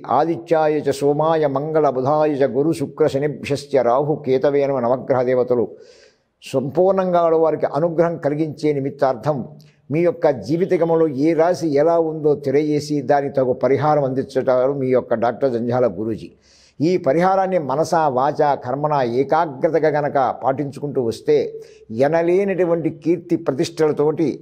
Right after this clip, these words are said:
ఆనందమయం అవడానికి అవకాశం ఉంటుందని తెలియజేస్తూ, ఏదైనా విశ్వాసంతో చేయండి, విజయం సాధిస్తారు. గురువు మీద కానివ్వండి, దైవం మీద కానివ్వండి, మీరు చేసే పని మీద కానివ్వండి, విశ్వాసం లేకుండా చేస్తే పని కాదు. అది జరుగుతుందనేటువంటి ఒక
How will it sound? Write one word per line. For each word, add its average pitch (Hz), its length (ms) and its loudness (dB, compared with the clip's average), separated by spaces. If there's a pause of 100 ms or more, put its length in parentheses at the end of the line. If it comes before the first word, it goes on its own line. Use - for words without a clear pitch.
(180)
ఆనందమయం 151 520 0
అవడానికి 135 360 0
అవకాశం 135 440 0
ఉంటుందని 135 500 -2
తెలియజేస్తూ, 139 500 0 (580)
ఏదైనా 170 460 2 (160)
విశ్వాసంతో 156 640 0 (140)
చేయండి, 139 360 0 (100)
విజయం 143 260 0 (100)
సాధిస్తారు. 110 520 -4 (420)
గురువు 135 360 0
మీద 147 160 4 (120)
కానివ్వండి, 131 420 -2 (180)
దైవం 139 300 4
మీద 139 120 4 (120)
కానివ్వండి, 127 360 0
మీరు 135 200 -4
చేసే 160 200 0 (160)
పని 202 200 2
మీద 208 120 2 (120)
కానివ్వండి, 98 320 -6 (420)
విశ్వాసం 170 560 0
లేకుండా 151 340 0
చేస్తే 135 240 0 (140)
పని 131 120 -2 (120)
కాదు. 123 200 0 (440)
అది 147 200 2 (140)
జరుగుతుందనేటువంటి 170 1160 0
ఒక 139 140 0